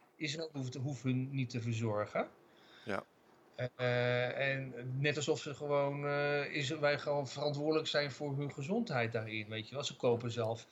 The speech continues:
Speaker 1: Sputnik en, eh, China en, ja, maar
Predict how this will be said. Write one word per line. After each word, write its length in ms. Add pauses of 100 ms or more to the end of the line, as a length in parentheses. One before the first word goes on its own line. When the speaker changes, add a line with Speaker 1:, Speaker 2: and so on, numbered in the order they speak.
Speaker 1:
Sputnik 880
en, 300
eh, 60
China 880
en, 260 (440)
ja, 320 (120)
maar 180